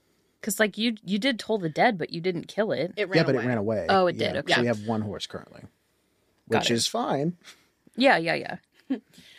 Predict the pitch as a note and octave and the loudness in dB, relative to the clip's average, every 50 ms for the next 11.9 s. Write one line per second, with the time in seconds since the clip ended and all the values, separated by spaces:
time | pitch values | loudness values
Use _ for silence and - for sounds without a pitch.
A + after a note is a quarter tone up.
0 | - - G3 G3 - G3 F#3+ F#3 G3 F#3 F#3 - - - F3 F#3 F3+ _ _ _ | 2 4 4 6 6 4 2 2 2 0 -2 -2 0 2 2 2 0 _ _ _
1 | _ _ _ _ _ _ _ _ _ _ _ _ _ _ - - D#3+ D#3+ D3+ - | _ _ _ _ _ _ _ _ _ _ _ _ _ _ -14 -12 -6 -4 -4 -4
2 | - - _ _ _ _ _ _ _ _ _ _ _ _ _ _ _ _ _ _ | -6 -8 _ _ _ _ _ _ _ _ _ _ _ _ _ _ _ _ _ _
3 | _ _ _ - G3 F3+ E3 - - - - _ _ _ _ _ _ _ _ - | _ _ _ -2 0 0 0 -2 -4 -10 -16 _ _ _ _ _ _ _ _ -2
4 | G3 F#3 F#3 F3+ F3 F3 E3+ E3+ E3+ E3+ F3 F3 - E3 D#3+ - F3 E3 D3+ D3 | 0 2 4 6 6 6 4 4 2 0 0 0 0 0 0 2 0 -2 0 0
5 | C3+ C3 C3 B2+ - C#3 B2+ A2+ A2 B2 F3+ A#3+ F#3+ C3+ G#2 G2+ G2 F#2 G2 E2+ | 0 0 0 2 2 0 0 0 0 -2 0 0 0 -2 -2 -4 -4 -4 -4 -4
6 | F2 E2+ - E2+ E2 F2 E2+ E2 E2 D2+ - _ _ _ _ - A#3+ C4+ C4 A#3+ | -4 -4 -6 -6 -8 -8 -8 -8 -8 -10 -12 _ _ _ _ 0 2 4 6 6
7 | A#3 A#3+ A#3+ A3+ G#3 F#3 E3 D#3+ D#3 E3+ F3 F3+ F#3 - - - - - F3 E3+ | 4 4 4 4 4 4 4 4 2 2 0 -2 -6 -6 -6 -6 -4 -4 -4 -4
8 | E3 E3 _ _ _ _ _ _ _ - - - - - - - - - - - | -6 -10 _ _ _ _ _ _ _ -20 -20 -18 -18 -18 -18 -20 -20 -20 -20 -20
9 | - - - _ _ _ _ _ _ - G#3 G#3 G#3+ G#3+ G#3+ G#3+ G#3+ G#3 G#3 G#3 | -20 -20 -20 _ _ _ _ _ _ 2 4 6 6 8 6 6 6 6 6 6
10 | G3+ G3+ G3+ G3+ G3+ G3 F#3+ F#3 F3+ - _ _ _ _ _ - G3+ A3 A3+ A#3+ | 4 4 2 0 0 -2 -4 -6 -10 -12 _ _ _ _ _ 4 4 6 4 4
11 | A3+ - B3 A#3+ A#3 A#3 A#3+ A#3 - - F3+ E3 D#3+ E3+ F3 G#3+ B3+ | 4 6 6 6 6 6 4 2 2 2 4 4 4 2 0 -2 -4